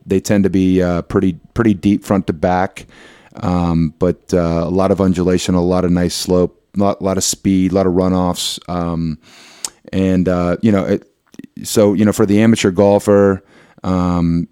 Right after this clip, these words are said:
you know, let's, you're right off the green, right? Um, but the pin's in the back, um, you know, y-, but you,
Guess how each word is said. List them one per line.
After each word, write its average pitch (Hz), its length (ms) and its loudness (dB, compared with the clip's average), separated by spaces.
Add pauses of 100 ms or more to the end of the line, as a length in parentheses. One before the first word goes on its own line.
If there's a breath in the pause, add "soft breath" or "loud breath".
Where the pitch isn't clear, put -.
(120)
you 95 160 0
know, 90 140 0
let's, 92 420 -2
you're 98 160 0
right 110 140 4
off 107 160 2
the 107 80 -4
green, 85 360 -2
right? 80 240 -4 (220)
Um, 78 300 -4
but 87 140 -6
the - 60 -8
pin's 98 360 -2
in 95 100 2
the 87 60 0
back, 82 480 -4 (600 soft breath)
um, 87 540 -2 (320)
you 92 140 -2
know, 87 100 0
y-, 85 240 -4
but 87 260 -4
you, 95 220 0